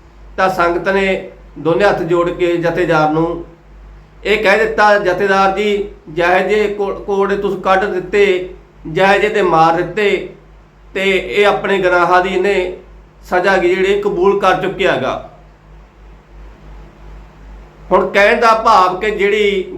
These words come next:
ਗੱਲ ਸੀ ਉਹ ਸੰਗਤ ਵਿੱਚ ਹੁਣ ਚਲੀ ਗਈ ਪ੍ਰਕਾਸ਼ ਬਾਦਲ ਕਹਿੰਦੀ,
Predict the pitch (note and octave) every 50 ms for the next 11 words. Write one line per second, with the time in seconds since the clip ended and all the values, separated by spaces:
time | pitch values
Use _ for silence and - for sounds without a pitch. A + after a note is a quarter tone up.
0 | C#3+ D3+ E3 E3+ F3+ G3+ G3+ - G#3 G#3+ G3 G3+ G3+ G3+ G3+ G3+ - F#3 E3+ E3+
1 | F3 E3+ - - - G#3 G#3 G#3 G3+ G3+ G3+ - - F3 D3 F3 E3+ F3 G3+ G3
2 | G3+ G3+ G3+ G3+ F#3+ F3 F3 F#3+ G3 F#3+ F#3+ G3 G3 F#3 E3+ E3 E3 - F#3 E3+
3 | E3+ F3 F3 F3 E3+ F3+ F#3 F3+ F3 F#3 F#3 F#3 F#3+ F#3+ F#3+ F#3 F#3 F#3+ F3+ E3
4 | - -